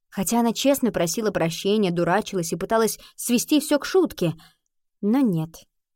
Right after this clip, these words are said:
Влюблённость сделала Колю до жути обидчивым и до отвращения ранимым. На информатике Ника смотрела в монитор и грустила. Жизнь меняется.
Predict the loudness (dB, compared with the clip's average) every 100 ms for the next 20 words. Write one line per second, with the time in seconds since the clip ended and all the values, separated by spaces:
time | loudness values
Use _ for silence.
0 | _ -6 0 2 4 4 2 2 2 2
1 | 0 0 0 2 0 0 0 0 -4 -2
2 | -4 -6 -4 -6 -4 -8 -12 _ _ _
3 | -6 2 2 2 -2 -2 -2 0 0 0
4 | 0 0 0 -2 -8 -14 _ _ _ _
5 | _ _ _ _ _ 0 2 4 4 4
6 | 2 0 0 0 2 0 -2 0 2 2
7 | 0 -2 -2 -2 -2 -2 -6 -8 -12 -12
8 | -12 -16 _ _ _ _ _ -2 0 2
9 | 2 0 -2 -4 -4 -8 -12